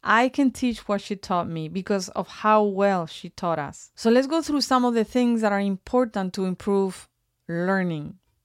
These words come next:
When you embark on learning something new, the first and foremost thing to do is to define clearly what you want to learn. What is this for? So, for example,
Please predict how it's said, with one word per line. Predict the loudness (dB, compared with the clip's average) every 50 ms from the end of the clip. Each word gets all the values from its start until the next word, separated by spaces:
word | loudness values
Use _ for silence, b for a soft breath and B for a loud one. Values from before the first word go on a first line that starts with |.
| _ B B B B B B B B B B B
When | 2 4 4 4
you | 4 4 4 4
embark | 4 4 2 4 4 4 4 4 2 0 -2
on | -2 0 0 0 0
learning | 0 0 0 0 0 0 -2 -2 -4 -8 _ _
something | -16 -10 -2 0 0 0 0 -2 -2 -2 0 0
new, | 0 0 0 -2 -2 -4 -6 -8 -8
the | -4 -2 -2
first | -2 -4 -4 -2 2 2 4 4 2 0 -2 -4 -6
and | -6 -6 -6
foremost | _ -2 0 2 2 2 2 2 0 0 0 -2 -4 -8 -16 -20 _
thing | -6 -2 0 0 0 0 -2
to | -2 -4
do | -2 -2 -2 -2 -6 -6
is | -8 -8 -8
to | -6 -6 -4
define | -4 -4 -4 -2 0 0 0 0 -2 -6
clearly | _ -8 -4 -2 0 2 2 2 2 2 0 0 -2 -2 -4 b b b b b b
what | -6 -4 0 4 4 4 4 4
you | 2 0 0
want | 0 -2 -2
to | -2 -4
learn. | -4 -2 -4 -4 -6 -8 -12 _ b b b b b b b b b
What | -8 -2 2 2 2 2
is | 2 0
this | -2 -6 -6 -8
for? | -4 -2 0 0 0 -2 -6 -10 _
So, | -8 -8 -8
for | -4 -2 -2 -2
example, | -2 0 0 2 2 2 0 -4 -8 -8 -10